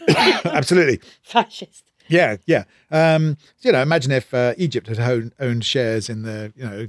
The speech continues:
Speaker 2: G N E R or, uh,
Speaker 1: Yeah.
Speaker 2: uh, you know, that would, that's the, the, but, but nobody could make that sort of, uh, equivocation between Britain and Egypt because they w-, are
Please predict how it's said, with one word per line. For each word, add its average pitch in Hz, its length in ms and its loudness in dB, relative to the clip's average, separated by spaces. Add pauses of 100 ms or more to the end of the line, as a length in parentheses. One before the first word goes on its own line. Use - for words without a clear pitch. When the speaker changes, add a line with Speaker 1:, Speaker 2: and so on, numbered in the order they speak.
(100)
Speaker 2:
G 131 180 -2
N 107 140 -4
E 107 120 -2
R 104 360 -4
or, 104 420 -4
uh, 104 260 -2
Speaker 1:
Yeah. 202 340 -4
Speaker 2:
uh, 104 40 -12 (100)
you 135 120 -12
know, 104 100 -10
that 131 140 -4
would, 127 220 -6
that's - 260 -8
the, 110 160 -6
the, 110 160 -12
but, 120 180 -12
but 131 100 -6
nobody 139 220 0
could 120 160 -8
make 131 280 -2
that 104 200 -14
sort 98 160 -14
of, 95 160 -20 (260)
uh, 98 260 -14 (440)
equivocation 123 720 -4
between 104 320 -16
Britain 101 280 -14
and 123 100 -8
Egypt 123 420 -6
because 131 320 -4 (580)
they 127 360 2
w-, 113 240 -10
are 101 360 -10